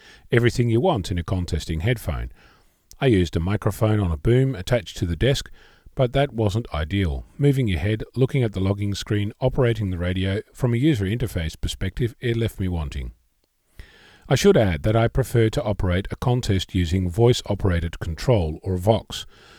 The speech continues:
That is, setting up your radio in such a way that you don't need to push any buttons to talk. You open your mouth, and the radio automatically starts transmitting. Very helpful when you have your hands on the keyboard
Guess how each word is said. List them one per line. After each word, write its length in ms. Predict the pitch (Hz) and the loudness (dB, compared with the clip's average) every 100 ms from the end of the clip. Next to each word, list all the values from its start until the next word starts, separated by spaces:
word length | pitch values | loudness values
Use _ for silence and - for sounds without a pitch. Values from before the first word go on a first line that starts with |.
| - - | -20 -2
That 160 | 139 110 | 2 4
is, 200 | 87 101 | 2 0
setting 320 | - 151 151 | 2 2 2
up 160 | 139 - | 0 0
your 100 | 95 | 0
radio 280 | 92 92 | 2 2
in 120 | 87 85 | 0 -2
such 320 | - 135 - | -2 -2 0
a 60 | |
way 300 | 95 82 82 | 0 0 -2
that 240 | 82 98 - | -2 -2 -2
you 60 | |
don't 260 | 95 113 113 | 0 0 0
need 180 | 107 98 | -4 -6
to 80 | 117 | -4
push 300 | - 98 - | -2 -2 -2
any 180 | 139 131 | -2 0
buttons 400 | 101 85 90 - | -2 -4 -8 -8
to 120 | 90 | -6
talk. 380 | - 123 82 - - _ _ _ _ | -2 0 -2 -10 -20 _ _ _ _
You 140 | 101 | -2
open 300 | 95 139 135 | 2 2 2
your 100 | 110 | 0
mouth, 480 | 98 117 170 - - - - | 0 0 -2 -6 -12 -14 -6
and 160 | 104 | -4
the 80 | 82 | -2
radio 320 | 95 98 95 - | 0 0 -2 0
automatically 600 | 127 120 107 101 92 104 | 2 2 0 -2 -2 -4
starts 360 | - 82 69 - | -2 -4 -6 -8
transmitting. 640 | - 76 - 104 85 62 - - - _ - | -8 -8 -4 -4 -2 -6 -12 -20 -20 _ -4
Very 260 | 190 170 | 2 4
helpful 420 | 107 117 - 80 71 | 4 2 0 -6 -2
when 220 | 80 87 | -2 -2
you 80 | 87 | -2
have 160 | 92 | 0
your 80 | 90 | 0
hands 320 | 104 123 123 | 0 0 0
on 100 | 104 | -2
the 60 | 90 | -2
keyboard 480 | 101 98 95 95 | -2 -2 0 -2